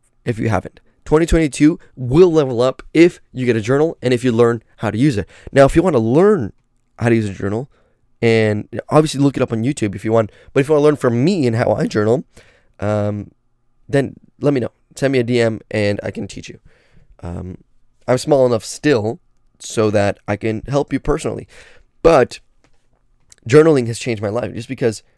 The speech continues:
I, I've, I have, like, six journals, like, th-, that I've totally completed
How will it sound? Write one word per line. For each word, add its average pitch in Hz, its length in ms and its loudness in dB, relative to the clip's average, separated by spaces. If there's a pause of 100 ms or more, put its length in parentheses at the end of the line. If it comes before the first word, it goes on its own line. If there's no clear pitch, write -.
(220)
I, 127 180 -4
I've, 160 220 -8
I 143 60 -8
have, 147 240 -8
like, 80 260 -10 (140)
six - 340 -12
journals, - 500 -10 (520)
like, 95 260 -8
th-, - 140 -6
that 113 200 2
I've 101 360 -2 (1080)
totally 120 340 2
completed 113 580 -2